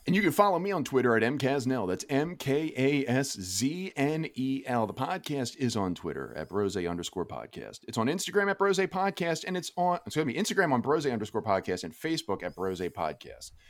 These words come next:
Uh, you can listen to our show anywhere where fine podcasts are bought and sold, such as Apple Podcasts, Google Podcasts, Stitcher, Spotify, SoundCloud, and TuneIn.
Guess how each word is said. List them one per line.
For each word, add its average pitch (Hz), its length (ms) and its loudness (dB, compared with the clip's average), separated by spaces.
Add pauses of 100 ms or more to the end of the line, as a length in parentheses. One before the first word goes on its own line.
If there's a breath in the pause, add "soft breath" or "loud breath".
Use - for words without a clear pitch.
(280 soft breath)
Uh, 90 380 0
you 110 120 -6
can 98 160 -2
listen 185 240 0
to 107 80 -2
our 80 140 0
show 76 320 -4
anywhere 139 360 -2
where 95 120 -2
fine 82 280 0
podcasts 80 520 -2
are 78 60 -4
bought 71 240 -2
and 69 120 -8
sold, 127 320 -2
such 78 160 -8
as 71 100 -10
Apple 80 240 -2
Podcasts, 82 680 -4
Google 80 240 -6
Podcasts, 78 720 -6
Stitcher, 95 300 -6
Spotify, 80 380 0
SoundCloud, 82 480 -2
and 80 100 -4
TuneIn. 95 440 -2